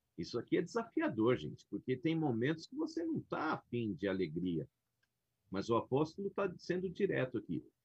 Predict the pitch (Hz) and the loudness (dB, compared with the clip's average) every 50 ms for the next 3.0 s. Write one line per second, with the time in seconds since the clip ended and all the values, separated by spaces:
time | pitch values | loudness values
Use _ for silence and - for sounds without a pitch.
0 | _ _ - - - 127 123 120 127 127 117 - - - - - - 107 107 113 | _ _ -20 0 4 6 6 6 6 2 0 0 -4 -10 -6 -2 2 2 4 2
1 | 127 127 - 170 190 - - 127 104 104 - - 117 120 110 - 104 - - _ | 2 0 -2 -2 -4 -2 0 2 2 2 2 2 0 0 0 -2 -8 -14 -14 _
2 | - 101 101 101 101 - 82 80 - _ - 92 95 107 139 - - - 185 | 0 2 2 2 2 0 -6 -10 -6 _ 0 0 0 0 -2 -4 -4 -6 -6